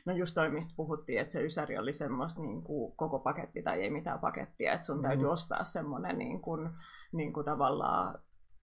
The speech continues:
Speaker 1: yhteenleivottu paketti niinku, niinku ajatuksia ja ideologioita,
Speaker 2: Mm.
Speaker 1: jo-,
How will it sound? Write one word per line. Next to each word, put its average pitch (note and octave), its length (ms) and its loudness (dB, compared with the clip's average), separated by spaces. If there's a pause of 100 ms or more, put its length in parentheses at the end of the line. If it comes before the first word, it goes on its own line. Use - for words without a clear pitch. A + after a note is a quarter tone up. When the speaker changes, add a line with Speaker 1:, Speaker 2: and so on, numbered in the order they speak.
(520)
Speaker 1:
yhteenleivottu E3+ 840 0
paketti D3+ 720 0
niinku, D#3+ 460 -2 (260)
niinku E3 400 -2
ajatuksia - 640 0
ja C3 100 0
ideologioita, C3+ 840 0 (480)
Speaker 2:
Mm. B2+ 320 -6
Speaker 1:
jo-, - 120 -8